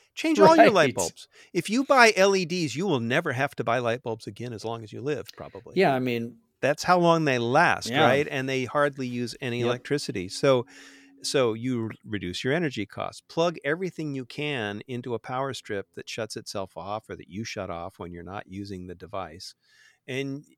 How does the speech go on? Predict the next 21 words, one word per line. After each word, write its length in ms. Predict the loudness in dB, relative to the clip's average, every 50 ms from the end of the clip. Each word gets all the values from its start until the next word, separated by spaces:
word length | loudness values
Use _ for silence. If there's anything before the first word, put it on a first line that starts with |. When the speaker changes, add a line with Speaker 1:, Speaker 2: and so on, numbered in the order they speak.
| _ _ -8
Speaker 1:
that's 320 | -6 -4 -4 -4 -6 -10 -14
ten 240 | -10 -8 -6 -6 -6
percent 420 | -6 -8 -8 -6 -6 -6 -4 -4 -6
of 140 | -6 -6
most 240 | -6 -8 -8 -8 -8
people's 320 | -8 -10 -8 -8 -10 -8 -8
electricity 580 | -8 -10 -10 -10 -12 -12 -12 -10 -12 -14 -14
bill 200 | -14 -14 -12 -8 -6
Speaker 2:
Yeah. 160 | -4 -6 -6 -8 _
Speaker 1:
right 160 | -12 -12 -10 -8
there. 340 | -8 -8 -8 -10 -12 -14 -18 _ _
Speaker 2:
Yeah. 180 | -12 -12 -12 -12 -12
Speaker 1:
It's 220 | -12 -12 -12 -12 -12 -14
vamp-, 400 | -8 -4 -2 -2 -2 -4 -6 _
quote, 200 | _ -8 -8 -8 _ _
quote 160 | -12 -10 -8
unquote, 300 | -8 -8 -8 -10 -10 -10
vampire 360 | -10 -12 -12 -12 -14 -14 -16 -14
power. 380 | -10 -8 -8 -8 -8 -8 -10
Simple 480 | -12 -12 -6 -4 -4 -4 -4 -4 -6 -6
stuff. 460 | -6 -2 0 2 2 2 0 -2 -6